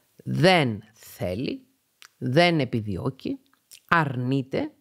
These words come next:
να κάνει δουλειά με τον εαυτό του. Τοξικοί είναι ξεκάθαρα οι άνθρωποι με ναρκισιστικό στυλ προσωπικότητας. Οι άνθρωποι εκείνοι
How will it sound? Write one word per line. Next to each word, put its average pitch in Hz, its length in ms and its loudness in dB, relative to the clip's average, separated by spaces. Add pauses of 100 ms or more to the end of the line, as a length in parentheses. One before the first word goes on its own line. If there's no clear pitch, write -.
(340)
να 226 180 0
κάνει 131 300 0
δουλειά 107 300 -2
με 113 120 0
τον 107 180 -4
εαυτό - 380 -12
του. - 200 -20 (1200)
Τοξικοί 247 720 2 (260)
είναι 170 560 4 (800)
ξεκάθαρα 185 920 -2 (160)
οι 156 160 0
άνθρωποι 127 480 -2
με 131 100 -2
ναρκισιστικό - 720 -6
στυλ 110 280 -10
προσωπικότητας. - 1000 -6 (800)
Οι 127 140 4
άνθρωποι 143 500 -2
εκείνοι 240 500 -2